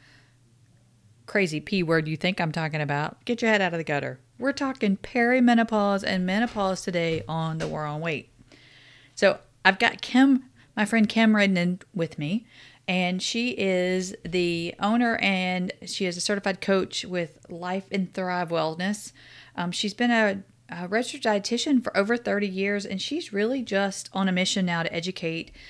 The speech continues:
women around the world about perimenopause and menopause. She's gonna talk to us all about hot flashes and cold flushes and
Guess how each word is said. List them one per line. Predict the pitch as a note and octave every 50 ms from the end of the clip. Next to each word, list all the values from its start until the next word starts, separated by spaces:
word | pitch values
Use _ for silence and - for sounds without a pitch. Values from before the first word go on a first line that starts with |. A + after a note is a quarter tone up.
| - - - - -
women | G#3+ A#3 B3+ A3+ A3 G3+
around | G3+ G3 G3 A3 B3+ C#4 C#4+
the | C4+
world | A3 G3+ F#3+ F3+ E3+ E3+
about | E3 D#3+ D#3 D#3+ D#3 - - _ _ _ _
perimenopause | - - G#3 G#3 G#3 G3+ G3+ G3+ F#3+ - G3 F#3 F#3 F#3 F3+ F3+
and | F3 E3
menopause. | E3 D#3+ E3 D#3 - D#3 D3+ D3 D3+ D3+ -
She's | - - C#4+ C4
gonna | - A3+ G3+ F3+
talk | - F3+ D#3+ D#3 D#3 -
to | - E3 D3+
us | D3 -
all | - F3 E3+ F3
about | E3+ D#3 D3 - D3+
hot | D#3+ E3 D#3+ - -
flashes | - D#3+ D#3+ D#3 D3 - D#3+ D#3 D3 D3 - -
and | - D#3 D#3 E3+
cold | - - F#3 F#3+ F#3 F#3 -
flushes | - - - G3 G3 F#3 - - F3+ E3+ E3+ D#3+ - -
and | - D#3+ D#3 C3+ D3 D3+